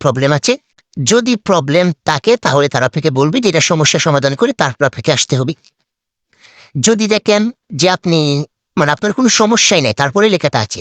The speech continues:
তারপরেও যেতে হবে, তারপর আপনার সমস্যা যদি থাকে তারপরেও যেতে হবে, গিয়ে আপনাকে সরাসরি লোকাল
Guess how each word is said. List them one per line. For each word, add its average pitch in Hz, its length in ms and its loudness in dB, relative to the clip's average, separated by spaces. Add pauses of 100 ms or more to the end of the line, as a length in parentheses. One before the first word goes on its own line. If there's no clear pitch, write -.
(100)
তারপরেও 196 380 2
যেতে 202 200 -2
হবে, 233 140 0 (520)
তারপর 143 380 0
আপনার 175 220 0 (120)
সমস্যা 147 340 2
যদি 180 120 -2
থাকে 233 200 -6
তারপরেও 143 420 0
যেতে 123 200 -4
হবে, 110 140 -4 (560)
গিয়ে 196 240 2 (300)
আপনাকে 135 320 -2 (200)
সরাসরি 185 380 0 (100)
লোকাল 165 200 0